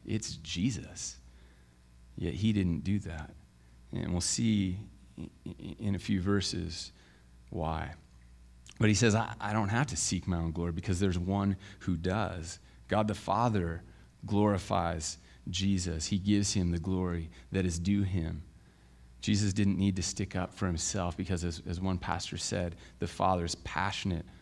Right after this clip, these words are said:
about glorifying the Son. He loves to glorify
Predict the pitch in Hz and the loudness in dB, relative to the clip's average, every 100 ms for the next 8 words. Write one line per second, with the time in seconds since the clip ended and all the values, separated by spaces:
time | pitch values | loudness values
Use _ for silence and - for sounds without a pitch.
0 | - 85 82 71 95 92 90 87 - 80 | -10 -2 -2 -2 -2 0 0 -2 -4 -4
1 | 80 78 - 82 76 78 80 - - 90 | -2 -2 -2 -2 -2 -6 -10 -10 -2 0
2 | 87 98 98 95 87 - - - - 85 | 2 2 4 2 0 -4 -6 -18 -6 -4
3 | 85 90 90 82 - 80 80 | -2 0 0 -2 -4 -4 -4